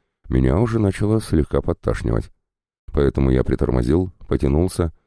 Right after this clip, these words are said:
открыл противоположную дверь и скомандовал: «Иди, охоться. Будешь нужен, позову. Или ты зови, если очередной псионик начнет тебе мозги полоскать».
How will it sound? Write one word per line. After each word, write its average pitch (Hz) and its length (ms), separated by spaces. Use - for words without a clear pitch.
открыл 92 340
противоположную 71 840
дверь 82 260
и 82 60
скомандовал: 55 600
«Иди, 71 440
охоться. 76 560
Будешь 85 340
нужен, 82 320
позову. 67 480
Или 104 240
ты 104 140
зови, 85 400
если 69 320
очередной 69 520
псионик 69 460
начнет 67 380
тебе 65 220
мозги 65 300
полоскать». 62 500